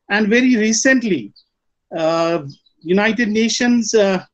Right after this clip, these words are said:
Office for Drug and Crime has published the World Drug Report of two thousand twenty, World Drug Report twenty twenty,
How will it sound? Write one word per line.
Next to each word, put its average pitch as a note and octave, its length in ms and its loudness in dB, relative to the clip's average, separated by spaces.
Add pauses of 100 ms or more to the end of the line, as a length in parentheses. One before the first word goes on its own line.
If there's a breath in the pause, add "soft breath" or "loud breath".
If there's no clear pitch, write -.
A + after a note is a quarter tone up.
(340)
Office G3 400 -2
for G#3 180 2
Drug G3 320 0
and G#3 160 -2 (200)
Crime F#3 440 -4 (360)
has F#3 220 0
published G#3 520 -2
the G#3 100 4
World F#3+ 480 2
Drug G3+ 280 0
Report G3+ 440 0
of G3 200 -2
two G#3 220 -2
thousand F#3+ 440 -2
twenty, F#3+ 580 -2 (300)
World F#3+ 320 2
Drug G3+ 240 0
Report G3+ 400 0
twenty G3 400 -2
twenty, G3 560 -4